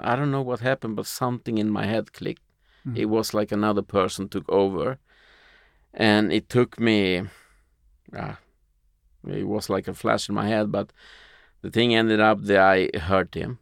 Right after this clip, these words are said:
Speaker 2: Mm.
Speaker 1: really bad.
Speaker 2: Mm,
Speaker 1: I
Speaker 2: mm.
Speaker 1: made him almost blind in one eye and
Speaker 2: Oh.
Speaker 1: punched out some of his teeth and everything. That night, in a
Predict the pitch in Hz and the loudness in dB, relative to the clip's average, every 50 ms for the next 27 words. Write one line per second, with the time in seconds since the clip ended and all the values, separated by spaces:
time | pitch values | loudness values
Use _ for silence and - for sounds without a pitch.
0 | _ _ _ 143 135 113 98 92 92 95 92 92 92 98 - - 104 92 - - | _ _ _ -8 -6 -4 -4 -2 -2 -4 -4 -4 -4 -4 -2 -2 -4 -6 -6 -4
1 | - - 120 - - - - - - - 127 113 110 - - 107 107 95 95 95 | -4 -4 -4 -4 -6 -10 -10 -12 -10 -8 -8 -8 -10 -10 -8 -6 -4 -2 -2 -2
2 | 95 90 - 69 92 95 92 87 - - 95 92 87 92 92 87 85 87 92 92 | -4 -4 -2 -2 -2 -2 -4 -8 -8 -6 -4 -2 -2 0 -2 -2 -4 -4 -6 -6
3 | 92 90 92 90 87 69 - 82 90 90 85 - - - - - - - - _ | -4 -4 -4 -4 -4 -2 -2 0 0 0 0 -2 -4 -8 -10 -12 -16 -18 -20 _
4 | _ 135 139 135 117 92 - _ _ - 98 98 101 - 87 - - - 92 101 | _ -6 -6 -6 -6 -8 -14 _ _ -6 -4 -4 -4 -4 -6 -6 -6 -6 -6 -6
5 | 101 101 104 101 95 - - - - - 101 101 104 - - - - 98 98 92 | -6 -6 -6 -6 -6 -8 -10 -12 -12 -6 -6 -6 -6 -6 -10 -12 -10 -8 -6 -6
6 | 98 101 101 107 - - 107 - - 147 _ _ _ _ _ _ - - - - | -6 -6 -8 -10 -10 -12 -12 -12 -12 -14 _ _ _ _ _ _ -20 -20 -20 -20
7 | - - - _ - 113 135 147 147 - 139 123 117 120 113 104 113 | -20 -20 -20 _ 2 6 6 6 6 6 4 6 6 4 4 2 0